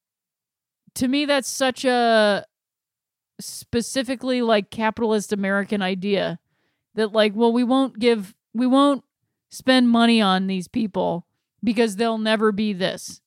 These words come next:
They'll never be that. They'll never get this far. They'll never do this. And, like, it's incredibly cruel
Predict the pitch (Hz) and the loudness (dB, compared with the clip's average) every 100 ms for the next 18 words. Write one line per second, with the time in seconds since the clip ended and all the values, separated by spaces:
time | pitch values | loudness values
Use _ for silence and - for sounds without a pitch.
0 | _ 214 226 220 226 233 220 220 190 175 | _ 0 0 2 0 0 -2 0 2 2
1 | 175 - _ _ _ 208 220 220 208 214 | 0 -4 _ _ _ 0 2 2 0 -2
2 | 208 220 202 - 190 170 165 175 _ _ | -2 -4 -6 -6 -4 -2 -4 -8 _ _
3 | 202 202 202 185 190 180 147 131 - - | -4 -4 -4 -8 -8 -8 -8 -12 -12 -18
4 | _ _ _ _ _ 214 226 220 202 - | _ _ _ _ _ -2 2 2 0 -2
5 | 214 220 - 240 - 262 240 220 190 - | -2 -2 -2 -6 -4 -6 -4 -6 -6 -6
6 | 254 214 175 | -2 -2 -4